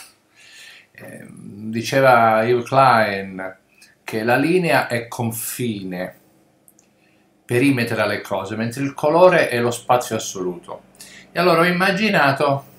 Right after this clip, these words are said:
una cosa illusionistica. Adesso io mostrando dei colori,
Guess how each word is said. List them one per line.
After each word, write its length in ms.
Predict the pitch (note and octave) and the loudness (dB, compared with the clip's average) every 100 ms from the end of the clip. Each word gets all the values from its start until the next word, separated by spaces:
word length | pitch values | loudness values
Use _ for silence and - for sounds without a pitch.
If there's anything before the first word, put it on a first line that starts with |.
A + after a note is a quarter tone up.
| _ _ _ _ - - - - _ _ | _ _ _ _ -20 -20 -20 -20 _ _
una 280 | D3+ E3 - | 0 0 2
cosa 520 | E3+ E3 D3 C3 - | 2 4 6 4 2
illusionistica. 1200 | C#3+ D3 C#3+ C3+ C3 A#2 A2 - G#2+ A2+ A2+ - - - - | -4 -2 0 2 2 0 -4 -8 -8 -2 -2 -4 -14 -18 0
Adesso 440 | F#3 F#3 C#3+ - | 2 4 2 2
io 120 | F#3 | 2
mostrando 500 | D#3 E3 - F#3+ F3+ | 4 -2 -2 -2 0
dei 180 | F3 F#3+ | 2 2
colori, 640 | F#3+ G#3 G#3+ A3+ A3 G#3+ | 2 4 6 4 2 -4